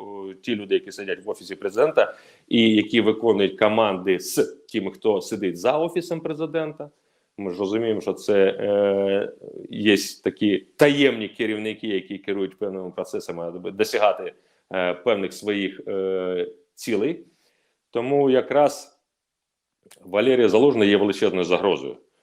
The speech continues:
бо такого авторитета, е, немає. І будь-які, е, завдання, що, е, знизити або, е, значно знизити, е, сприйняття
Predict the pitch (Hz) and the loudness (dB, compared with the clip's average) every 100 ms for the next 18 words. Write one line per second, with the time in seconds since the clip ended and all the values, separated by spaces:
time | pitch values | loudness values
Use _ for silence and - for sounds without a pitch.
0 | _ 78 76 98 98 - 117 101 95 101 | _ -10 0 0 0 -2 0 0 0 -4
1 | 95 92 139 147 143 135 - 101 95 104 | -4 -4 -6 -2 -2 -2 -6 -8 -6 -6
2 | 127 92 82 87 98 156 220 226 214 _ | -4 -2 -2 -6 -8 -8 -8 -12 -18 _
3 | _ _ _ _ 110 135 170 - 131 120 | _ _ _ _ -6 -4 -4 -6 -4 -4
4 | - 113 107 98 113 107 110 147 147 - | -2 0 0 0 -2 0 -2 -2 -6 -4
5 | 131 131 - _ _ - 98 95 92 95 | -4 -4 -10 _ _ -8 -2 0 0 -2
6 | 92 110 151 110 - 95 82 - _ _ | -2 2 2 2 -2 -4 -4 -14 _ _
7 | _ - 82 82 92 101 101 95 - 98 | _ -6 -4 -4 -2 2 4 4 2 -2
8 | 95 92 90 90 82 95 127 113 - 87 | 0 0 -2 -2 -4 0 2 2 -2 -6
9 | 82 95 82 - 80 - - _ _ _ | -4 -6 -6 -6 -8 -8 -20 _ _ _
10 | - 85 80 50 - _ _ - - 117 | -10 -6 -6 -8 -18 _ _ -12 -4 2
11 | 127 127 127 127 95 78 | 4 4 4 4 4 2